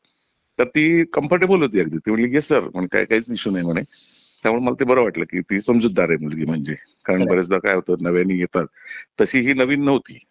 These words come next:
Speaker 1: त्या अर्थाने, पण माझ्या
Speaker 2: बरोबर.
Speaker 1: दृष्टीने ती नवीन होती.
Speaker 2: बरोबर.
Speaker 1: पण, अ, तिचे आणि माझे सूर लवकर जुळले एकदम आणि खूप आमचे सीन चांगले व्हायचे, अगदी नॅचरल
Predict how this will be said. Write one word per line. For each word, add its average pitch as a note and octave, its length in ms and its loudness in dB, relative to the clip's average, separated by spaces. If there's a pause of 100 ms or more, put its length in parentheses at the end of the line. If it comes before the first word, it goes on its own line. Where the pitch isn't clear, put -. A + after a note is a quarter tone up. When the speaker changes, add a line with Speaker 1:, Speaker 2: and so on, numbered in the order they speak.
(160)
Speaker 1:
त्या E2 120 0
अर्थाने, C2+ 340 -6 (120)
पण D#2+ 100 -2
माझ्या F2 200 4
Speaker 2:
बरोबर. G2+ 160 2
Speaker 1:
दृष्टीने A2+ 260 -4
ती A#2 60 2
नवीन G#2 280 0
होती. - 220 -6 (380)
Speaker 2:
बरोबर. A#2 300 0 (100)
Speaker 1:
पण, G2+ 160 -4
अ, G#2 300 0
तिचे G2+ 340 -4
आणि G#2 100 0
माझे G2+ 180 0
सूर F#2+ 240 -2
लवकर F#2 380 2
जुळले F2 340 0
एकदम D2+ 440 -6
आणि G2+ 180 -2
खूप C#3+ 200 -2
आमचे C3 240 -2
सीन A2+ 360 0
चांगले G2 260 0
व्हायचे, G2 320 0
अगदी F2 200 -2
नॅचरल F2 640 0